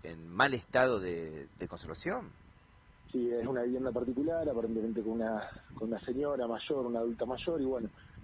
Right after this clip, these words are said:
Speaker 2: eh, ingresamos al domicilio y nada, nos encontramos con esta situación de,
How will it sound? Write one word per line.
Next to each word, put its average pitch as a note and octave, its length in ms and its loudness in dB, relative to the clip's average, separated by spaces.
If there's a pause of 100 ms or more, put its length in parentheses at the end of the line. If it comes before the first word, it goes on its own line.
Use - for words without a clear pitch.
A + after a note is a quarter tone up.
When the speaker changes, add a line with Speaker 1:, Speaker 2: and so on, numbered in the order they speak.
(160)
Speaker 2:
eh, G#2 300 2
ingresamos A#2 600 0
al B2 100 0
domicilio E3 720 0
y A2 240 0 (120)
nada, A#2+ 260 0
nos G#2 120 -2
encontramos A2+ 500 0
con A#2 100 -2
esta A2+ 200 -2
situación B2 500 -2
de, A2 240 2